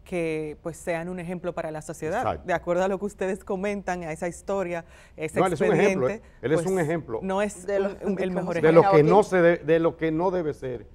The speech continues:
Speaker 2: un militar correcto.
Speaker 3: Bueno, pero el problema ahí no era Pepe Goico, el
Speaker 2: No.
Speaker 3: problema fueron las instituciones que funcionaron, el presidente que a pesar de todo estaba ahí, bueno, todo lo que ocurrió. Esa era una historia donde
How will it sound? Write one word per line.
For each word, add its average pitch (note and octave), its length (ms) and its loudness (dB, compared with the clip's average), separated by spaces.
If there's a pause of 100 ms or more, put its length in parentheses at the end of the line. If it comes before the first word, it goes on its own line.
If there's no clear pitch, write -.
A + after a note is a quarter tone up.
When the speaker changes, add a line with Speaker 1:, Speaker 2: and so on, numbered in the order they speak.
(220)
Speaker 2:
un A#2+ 140 -10
militar A2 400 -6
correcto. F2 340 -14 (220)
Speaker 3:
Bueno, D4+ 280 4
pero A3+ 240 4
el A3+ 160 0
problema A#3+ 380 0
ahí E4 160 0
no C#4 140 0
era B3+ 140 4
Pepe G3+ 240 -4
Goico, G3 460 -2 (120)
el E3+ 140 -2
Speaker 2:
No. F3+ 60 -4
Speaker 3:
problema G3 440 -2
fueron B3 280 -2
las G#3 140 0
instituciones G3+ 680 -6
que C4 120 -6
funcionaron, G3+ 720 -4
el F#3+ 60 -12
presidente F#3 480 -6
que C#4 80 -6
a C4 60 -8
pesar B3 300 -4
de G#3+ 120 -6
todo G3+ 460 -2
estaba F#3+ 320 -2
ahí, F#3+ 160 -2
bueno, A#3+ 280 -6 (180)
todo C4 240 2
lo C#4 100 -4
que B3 80 -2
ocurrió. D#3+ 420 -4
Esa B3 300 -2
era C4 140 0
una B3+ 160 -4
historia B3+ 400 -4
donde F3+ 420 -6